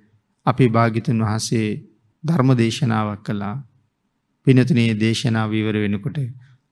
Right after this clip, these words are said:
අසූ හාරදාහක් ප්‍රාණීන් ධර්ම අවබෝධය ලැබුවා. ඉතින් මේ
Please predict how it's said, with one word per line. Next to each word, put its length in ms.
අසූ 360
හාරදාහක් 720
ප්‍රාණීන් 520
ධර්ම 300
අවබෝධය 460
ලැබුවා. 440
ඉතින් 140
මේ 200